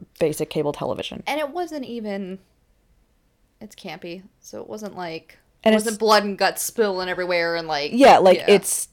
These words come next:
Speaker 1: you know, it's special effects dust that happens after
Speaker 2: Right,
Speaker 1: that.
Speaker 2: yeah. So that's why I was saying, I don't even know if you can even count it as a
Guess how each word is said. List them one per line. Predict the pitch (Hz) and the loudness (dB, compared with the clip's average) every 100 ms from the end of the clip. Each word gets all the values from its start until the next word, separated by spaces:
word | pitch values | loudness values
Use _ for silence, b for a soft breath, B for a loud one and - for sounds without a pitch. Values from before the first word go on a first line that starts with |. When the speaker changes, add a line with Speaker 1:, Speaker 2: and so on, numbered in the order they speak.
| _ - | _ -4
Speaker 1:
you | 226 | 2
know, | 185 160 | 4 4
it's | 156 175 | 4 2
special | - - 185 - | -2 2 2 0
effects | 180 175 170 | -2 -2 -2
dust | 160 170 135 - - | 0 2 2 0 -4
that | 156 | -2
happens | - - - 127 | -2 -4 -4 -4
after | - - - | -4 -4 -4
Speaker 2:
Right, | - | -4
Speaker 1:
that. | - - | -4 -8
Speaker 2:
yeah. | 175 - - _ _ _ _ _ - | -10 -10 -12 _ _ _ _ _ -10
So | 254 | -8
that's | - | -2
why | 202 | -2
I | |
was | 151 | -2
saying, | 156 147 | -8 -12
I | 139 | -12
don't | |
even | 147 143 | -14 -16
know | |
if | 131 | -18
you | 131 | -20
can | - | -20
even | 147 - - _ | -20 -20 -20 _
count | - 135 | -20 -18
it | - | -18
as | 151 | -20
a | - | -20